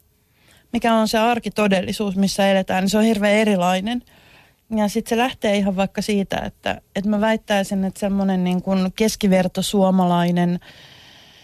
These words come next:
kohtuullisen pienituloinen palkansaaja, ja, ja siis me ollaan kuitenkin niin kuin valtaenemmistö tässä maassa, niin meillä on silleen niin kuin, ö, aika ankarakin taju siitä, että yksi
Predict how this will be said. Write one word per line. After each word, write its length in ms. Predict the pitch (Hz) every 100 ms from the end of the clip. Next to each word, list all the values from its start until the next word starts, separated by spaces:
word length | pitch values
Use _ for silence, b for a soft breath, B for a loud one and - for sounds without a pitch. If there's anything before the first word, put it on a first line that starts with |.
| B B B B B B -
kohtuullisen 680 | 226 226 240 214 202 208 196
pienituloinen 680 | 226 214 202 196 185 185
palkansaaja, 840 | 202 185 180 - 214 214 190 170 143
ja, 120 | - - 185
ja 80 | 170
siis 240 | 180 202 214
me 100 | 202
ollaan 240 | 190 175
kuitenkin 400 | 180 180 - 160
niin 120 | 156
kuin 120 | 214
valtaenemmistö 840 | 208 202 190 196 202 214 220 - 208
tässä 240 | 202 214
maassa, 440 | 214 208 202 196 190 B B
niin 380 | 214 202 196 190
meillä 320 | 190 208 220
on 80 | 214
silleen 300 | 220 208 202
niin 100 | 196
kuin, 300 | 208 208 202 B B B B B b b b b b b b _ _ 190
ö, 20 | 190 190 185 185 180 - -
aika 260 | 208 208 -
ankarakin 680 | 226 240 214 175 - 185
taju 280 | 180 190 190
siitä, 560 | 185 190 175 175 - 214
että 300 | 208 - 233
yksi 260 | 226 -